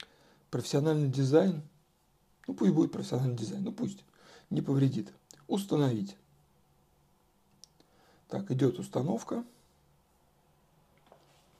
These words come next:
Вот он что-то там ставит. Я повторюсь, я сейчас вот приобщаюсь к этому вместе с вами.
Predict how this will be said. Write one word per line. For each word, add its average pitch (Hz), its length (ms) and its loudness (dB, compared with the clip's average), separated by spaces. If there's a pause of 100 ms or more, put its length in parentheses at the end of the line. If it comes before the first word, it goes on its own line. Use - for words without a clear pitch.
(120)
Вот 127 220 -4
он 127 140 -6
что-то 123 220 -6
там - 200 -4
ставит. 208 480 0
Я 190 440 4 (440)
повторюсь, 180 520 6 (340)
я 160 200 12
сейчас 190 340 4
вот 156 140 4
приобщаюсь 160 540 10
к - 60 -4
этому 143 220 4
вместе 147 320 2
с - 100 -8
вами. 147 340 6